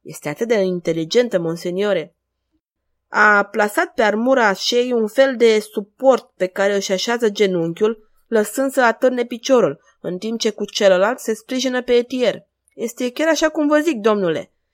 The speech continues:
De pe timpul cavalerilor mesei rotunde, damele încălicau cailor de paradă.”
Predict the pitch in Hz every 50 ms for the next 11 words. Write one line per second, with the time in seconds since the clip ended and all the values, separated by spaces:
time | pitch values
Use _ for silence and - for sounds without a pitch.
0 | _ _ _ _ - 220 226 220 - 220 - - 311 339 330 302 277 277 - 262
1 | 262 254 269 269 294 294 285 285 269 254 254 262 285 269 - 254 247 247 247 247
2 | - 320 320 277 214 180 160 180 214 214 220 220 214 208 208 202 196 - 202 190
3 | 196 196 214 208 202 196 - 202 190 190 185 185 185 180 180 190 185 185 185 185
4 | 180 180 180 175 175 165 160